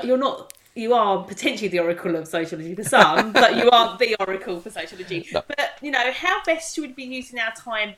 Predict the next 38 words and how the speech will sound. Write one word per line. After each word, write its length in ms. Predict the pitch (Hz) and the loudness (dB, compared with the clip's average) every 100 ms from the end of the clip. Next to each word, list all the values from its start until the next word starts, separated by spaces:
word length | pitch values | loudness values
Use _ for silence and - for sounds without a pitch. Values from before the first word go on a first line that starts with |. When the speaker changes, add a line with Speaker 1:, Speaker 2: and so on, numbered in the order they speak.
| _ | _
Speaker 1:
Say 220 | - 240 | -6 -4
if 80 | 220 | -4
we've 100 | 226 | -8
got 320 | 208 196 - | -6 -6 -6
sort 140 | - 185 | -14 -16
of, 80 | _ - - - - _ _ | _ -20 -20 -20 -20 _ _
say 180 | - 302 | -6 -4
we've 80 | 277 | -2
got 160 | 254 - | -4 -4
three 200 | 240 208 | -8 -2
weeks 300 | 196 - - - | -4 -4 -18 -10
roughly 320 | 170 - 156 | -10 -8 -8
left, 500 | 147 - - - - | -6 -8 -10 -20 -16
Speaker 2:
Mm. 140 | 113 165 | -4 0
Speaker 1:
uh, 200 | 156 143 | 0 0
approximately, 720 | - - - 113 104 117 165 165 | -6 -10 -12 -10 -6 -4 -4 -2
give 120 | 170 | -2
or 60 | 156 | -2
take. 540 | - 131 139 - - - | -4 -4 -6 -8 -8 6
Um, 400 | 196 190 190 - - - | 8 8 6 -2 -10 -6
how 200 | 277 285 | -2 -2
do 40 | |
you 60 | 269 | -2
think 100 | 277 | -6
we 40 | |
should 120 | 247 247 | -6 -6
be 40 | |
using 220 | 240 226 220 | -8 -8 -12
this 140 | 208 | -12
time? 460 | - 202 156 143 147 147 - - - _ _ | -6 -4 -2 -4 -8 -12 -20 -20 -20 _ _
Speaker 2:
Yeah, 300 | 311 285 254 220 | -8 -4 0 0
it, 260 | 190 202 _ _ | 0 -8 _ _
it's, 240 | - 170 - | -10 -8 -4
I 160 | 170 208 | 2 2
think 160 | 214 160 | 2 -6
it's 120 | - | -4
quite 280 | 110 - - | -2 -4 0
tricky 520 | - 180 95 90 | 2 2 0 -6